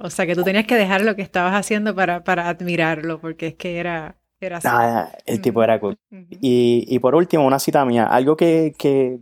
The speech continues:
Speaker 2: que yo sí digo mucho y trato de poner en práctica es que no te dejes definir por otras personas.
Speaker 1: Ujú.
Speaker 2: Am, hay gente, no le hagas caso,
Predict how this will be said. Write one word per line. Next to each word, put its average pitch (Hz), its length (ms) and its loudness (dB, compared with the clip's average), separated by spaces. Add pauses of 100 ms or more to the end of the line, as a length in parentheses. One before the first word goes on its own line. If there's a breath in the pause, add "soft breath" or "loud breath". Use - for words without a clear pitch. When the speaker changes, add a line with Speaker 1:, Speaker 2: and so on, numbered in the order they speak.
Speaker 2:
que 120 140 -4
yo 123 80 -2
sí 139 240 -6
digo 143 240 -4
mucho 143 260 -6
y - 40 -4
trato 113 260 -2
de 120 60 -4
poner 131 200 -4
en 135 120 -4
práctica 139 400 -2
es 113 40 -4
que 131 140 0
no 113 200 0
te 123 140 2
dejes 131 300 2
definir 127 400 2
por 107 120 -2
otras 104 300 -2
personas. - 760 -10
Speaker 1:
Ujú. 165 60 -20
Speaker 2:
Am, 101 720 -2
hay 110 180 -2
gente, 131 720 0 (2000)
no 156 180 0
le 170 80 4
hagas 175 220 0
caso, 117 720 -6